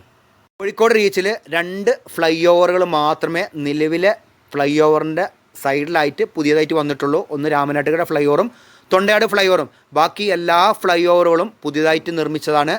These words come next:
ഇപ്പോൾ ഇവിടെ നിങ്ങൾ കണ്ടോ ഒരു പെഡസ്ട്രിയൽ പാസേജ്, ഇതൊക്കെ നിലവിലെ ദേശീയപാതയുടെ അടിയിലുണ്ടായിരുന്ന കേട്ടോ. ഇതൊക്കെ കൂടി ഒന്നുകൂടി എക്സ്റ്റെൻഡ് ചെയ്യും. അപ്പോൾ ഇവിടെ വന്നിട്ടാണ് ഫ്ലൈ ഓവർ അവസാനിക്കുന്നത്. പിന്നീട് ഇവിടുന്ന് ഫുള്ളായിട്ട് മണ്ണിട്ട് ഉയർത്തി പോകേണ്ട പ്രദേശമാണ്.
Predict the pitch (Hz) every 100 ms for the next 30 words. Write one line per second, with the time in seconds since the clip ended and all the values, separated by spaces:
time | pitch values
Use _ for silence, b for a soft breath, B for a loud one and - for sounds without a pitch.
0 | - _ _ _ _ _ _ - 190 208
1 | 214 214 214 190 156 175 185 165 - 185
2 | 180 180 175 185 175 180 139 170 - 202
3 | 196 165 165 185 180 185 - 180 - 175
4 | 180 180 160 170 175 165 170 160 143 160
5 | 160 175 180 170 180 165 - 170 175 175
6 | 214 B B B - 196 226 254 233 214
7 | 214 254 - 175 170 180 185 185 202 165
8 | - 170 165 180 151 160 175 175 185 165
9 | 165 160 185 156 156 180 160 196 208 147
10 | 151 147 175 156 160 165 165 151 151 156
11 | 156